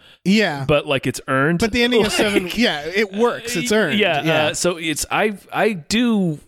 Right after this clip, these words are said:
Speaker 2: I still am, I'm gonna, I'm gonna stand by the idea that if they had spent more time, uh, putting Rami Malek, like, uh, on, on the ragged edge, the ending would have landed better for more people.
Speaker 1: It,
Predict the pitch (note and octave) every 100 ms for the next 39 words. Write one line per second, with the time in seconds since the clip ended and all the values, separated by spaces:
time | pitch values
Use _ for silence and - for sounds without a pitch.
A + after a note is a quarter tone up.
0 | _ C3 G3+ G#3 - A#3+ F#3 D3 D3 C#3
1 | C#3 C3 B2 B2 C3 B2+ A#2 - B2 A#2
2 | A2 A2 G#2+ G#2 G#2 - A2+ B2 A2 G#2+
3 | A2 G#2+ G#2 G2+ A#2 - B2 A2 G#2+ -
4 | - A#2 A2+ A2+ G#2 - A2+ G2+ G2 F#2+
5 | - _ - - A2+ G#2 G2+ - - _
6 | _ - B2 A2 G#2+ G#2 G#2 G2+ G2 G2+
7 | G2 A2 G2 F#2+ - - - - G#2+ A2
8 | G#2+ A2 - A2+ A2+ A2 A2+ G#2+ G#2 G#2
9 | G2+ F#2+ F#2+ F#2 F2+ G2+ - - _ -
10 | G2+ F#2+ F#2+ F#2 F#2 F2+ G#2+ F#2+ F#2 E2
11 | - F2+ - G#2+ - G#2+ - G#2 - -
12 | A3